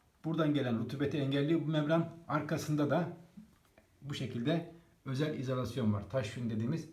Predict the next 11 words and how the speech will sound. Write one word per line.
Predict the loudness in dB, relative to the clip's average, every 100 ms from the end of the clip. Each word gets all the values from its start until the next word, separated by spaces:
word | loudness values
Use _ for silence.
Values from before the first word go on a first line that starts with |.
| -18 -10
izolasyon | -4 -4 -2 -2 2 2
var. | 0 0
Kalın. | 2 2 0 -4 -16 -20 _ _ _ _ -12
Bakın | -8 -4 -2
gördüğünüz | 0 0 0
gibi | 0 0 -4 -14 -20 _ -4
kalın | 0 0 2
izolasyon. | 2 4 2 2 0 0 -8 -2
Ve | 0
arkasında | 0 0 -2 0
da | 2 0